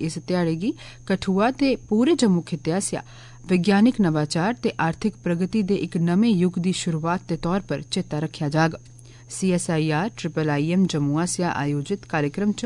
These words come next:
अपने संबोधन दौरान बोलदे होई मंत्री होरें आखेआ जे इस सुविधा कन्नै मकामी नौजवानें गी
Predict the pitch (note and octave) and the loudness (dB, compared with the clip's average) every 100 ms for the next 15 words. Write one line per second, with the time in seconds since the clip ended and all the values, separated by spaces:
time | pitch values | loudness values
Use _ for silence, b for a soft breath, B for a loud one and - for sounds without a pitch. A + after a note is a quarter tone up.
0 | C4 F#3 F3+ F3 F#3 E3+ D#3+ E3+ B3+ A#3+ | -6 -4 -2 0 0 -2 -2 2 2 4
1 | A3 G#3+ G#3+ B B - F3+ F3+ C4+ B3 | 2 0 -2 B B -2 2 2 4 2
2 | - - F3+ G3 - B3+ A#3+ A#3 A#3+ A#3+ | -2 -4 -2 -2 0 0 2 -2 -2 0
3 | A#3 - - F#3+ F3 F#3+ C4 C4 A3 G3 | 0 -2 -4 -6 -4 -2 0 0 0 2
4 | G3 F3 F3 D#3+ E3 D#3+ D3 D3 C#3+ C#3 | 2 0 0 0 0 0 0 0 -2 0
5 | C#3+ F#3 | 0 -2